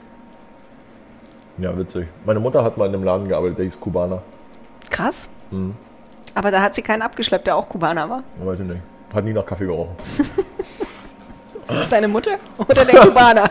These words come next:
Speaker 1: <laughs> Nee, bei uns in der Wohnung.
Speaker 2: <laughs> Es gab ja keinen Kaffee bei euch früher.
Speaker 1: Nee, nie.
Speaker 2: Hatten ja nix.
Speaker 1: Doch, bei uns gab's viel Kaffee.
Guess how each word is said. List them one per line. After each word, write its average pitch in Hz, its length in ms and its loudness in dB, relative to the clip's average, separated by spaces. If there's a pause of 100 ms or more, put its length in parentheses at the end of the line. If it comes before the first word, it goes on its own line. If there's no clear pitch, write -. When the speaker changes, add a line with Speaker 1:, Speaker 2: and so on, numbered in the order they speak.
Speaker 1:
<laughs> 151 120 -12
Nee, 139 120 8
bei 127 100 8
uns 131 120 4
in 127 60 0
der 113 120 2
Wohnung. 117 280 2
Speaker 2:
<laughs> - 60 -20 (1700)
Es 294 160 -2
gab - 220 6
ja 370 80 2
keinen 247 240 4
Kaffee 269 260 0
bei 175 100 0
euch 165 220 0
früher. 113 240 4
Speaker 1:
Nee, 110 100 0
nie. 107 60 -2 (1160)
Speaker 2:
Hatten - 160 -8
ja 170 80 -4
nix. - 280 -8 (180)
Speaker 1:
Doch, 117 220 6
bei 117 80 4
uns 104 120 0
gab's - 180 -2
viel 127 120 0
Kaffee. 90 340 -4